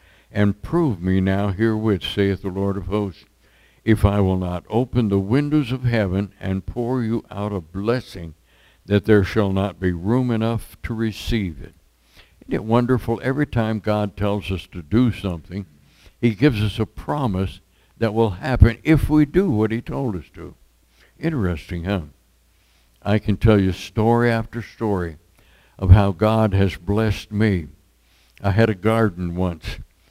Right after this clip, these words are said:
A man in my church gave me a spot right next to his. He had a big farm up on the mountain. And, uh, it come time to put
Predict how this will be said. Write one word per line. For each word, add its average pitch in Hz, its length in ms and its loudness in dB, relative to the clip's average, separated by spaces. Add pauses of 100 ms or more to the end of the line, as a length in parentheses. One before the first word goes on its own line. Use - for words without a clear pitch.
(320)
A 90 280 0
man 101 320 4
in 101 120 4
my 107 160 0
church - 440 -4
gave 107 200 2
me 98 140 0
a 95 60 0
spot 107 420 -8
right 117 200 -2
next 117 340 -4
to 113 100 0
his. 95 360 2
He 90 80 -4
had 101 100 4
a 92 40 0
big 92 340 -2
farm 101 440 -2
up 95 140 -8
on 98 140 -8
the 92 60 -8
mountain. 98 520 -6 (800)
And, 95 420 2
uh, 87 260 0 (180)
it - 180 -16
come 117 220 2
time 120 420 2
to 101 160 2
put - 320 0